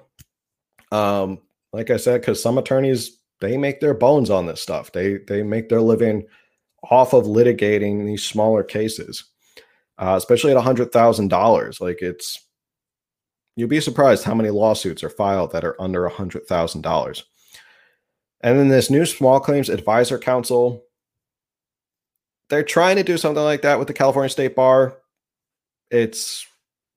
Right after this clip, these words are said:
okay. Uh, you're not, like, a real attorney, but you're someone who helps guide them through, like, small claims, I guess. Uh, it's an interesting idea.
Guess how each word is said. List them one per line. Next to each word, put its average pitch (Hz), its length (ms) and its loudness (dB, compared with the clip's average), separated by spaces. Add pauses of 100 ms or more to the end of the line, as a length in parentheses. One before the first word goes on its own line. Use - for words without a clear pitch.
(640)
okay. 104 400 -2 (840)
Uh, 110 200 -4
you're 113 180 -2
not, 131 220 0
like, 120 140 0
a 117 60 0
real 98 300 0
attorney, 131 560 0 (460)
but - 120 -12
you're 113 120 -4
someone 120 240 -2
who 110 100 -2
helps 107 240 -2
guide 101 260 0
them 101 120 -2
through, 101 160 -4
like, 92 160 -2
small 92 280 -4
claims, 107 360 -6
I 110 100 0
guess. 120 360 -2 (840)
Uh, 113 440 2 (1040)
it's 180 140 -2
an 190 100 4
interesting 156 400 2
idea. 98 400 0